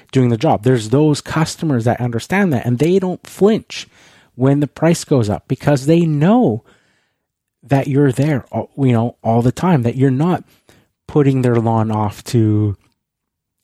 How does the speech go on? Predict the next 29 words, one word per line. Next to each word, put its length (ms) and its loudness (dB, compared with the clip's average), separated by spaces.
you 80 0
know, 120 2
go 200 2
do 200 -2
some 200 -2
other 240 0
job 380 0
and, 220 -4
you 80 2
know, 80 2
skip 320 -4
it 100 -4
this 240 -2
week 260 0
because 300 -2
you 60 -4
can 160 -2
make 160 -2
more 180 0
money 320 0
on 140 0
some 180 -4
other 180 0
thing. 300 -2
Or, 160 -2
you 80 2
know, 100 2
if 140 -4
it 100 -8